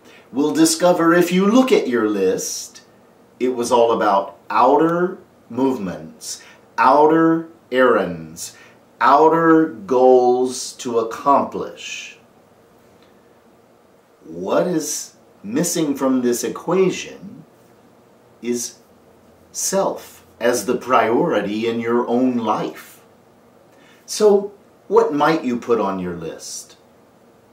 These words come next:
Why don't we just start out with, "I want to make sure that every day I'm really kind to myself," rather than, "Oh my God, I can't believe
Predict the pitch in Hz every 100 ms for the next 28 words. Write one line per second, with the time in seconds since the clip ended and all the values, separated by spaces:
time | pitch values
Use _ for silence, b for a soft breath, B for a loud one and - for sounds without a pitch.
0 | _ _ _ _ _ b b b _ 95
1 | 110 120 123 120 120 117 - 120 117 117
2 | 113 98 107 110 107 - B B B -
3 | 143 180 160 123 120 120 - - 131 131
4 | 120 101 113 117 110 87 92 107 139 160
5 | 165 b b b _ _ _ - 180 165
6 | 165 156 - - 139 147 165 156 147 123
7 | - _ - 110 95 90 - - - -
8 | - _ b b b 120 139 127 110 87
9 | 80 b b b - 185 180 175 175 -
10 | 254 - 180 165 160 156 196 202 - 185
11 | 214 240 214 202 -